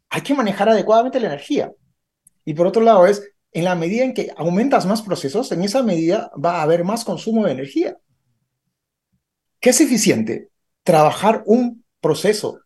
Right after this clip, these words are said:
con una cantidad de energía importante vinculada hasta terminarlo? ¿O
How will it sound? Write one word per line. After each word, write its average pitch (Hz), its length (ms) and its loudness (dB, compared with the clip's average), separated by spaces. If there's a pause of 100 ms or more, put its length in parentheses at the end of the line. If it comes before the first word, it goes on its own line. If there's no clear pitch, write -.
(340)
con 135 160 -4
una 202 180 -2
cantidad 151 480 -2
de 180 60 2
energía 175 520 -2
importante 196 840 0
vinculada 135 760 0
hasta - 220 -4
terminarlo? 320 680 2 (880)
¿O - 460 6